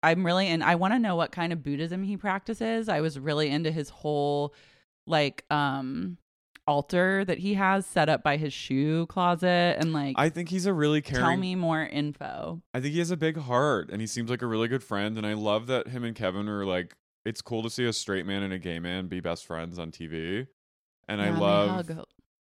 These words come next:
Speaker 2: Yeah, and they hug. And I loved seeing when he gave his friend, um, what, the one whose mom died?
Speaker 1: Cherie.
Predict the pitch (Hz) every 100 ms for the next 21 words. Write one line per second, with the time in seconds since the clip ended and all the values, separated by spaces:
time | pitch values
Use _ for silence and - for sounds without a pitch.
0 | _ _ 160 175 170 160 175 120 110 123
1 | 120 120 127 - 131 131 131 113 _ -
2 | 123 123 131 117 120 123 117 - 120 113
3 | - 107 107 104 - 98 95 90 90 95
4 | _ _ _ _ _ _ _ _ _ _
5 | - 110 - _ - 113 107 107 107 98
6 | 90 92 101 104 107 110 113 _ _ _
7 | _ _ _ _ _ - _ - 190 170
8 | 156 170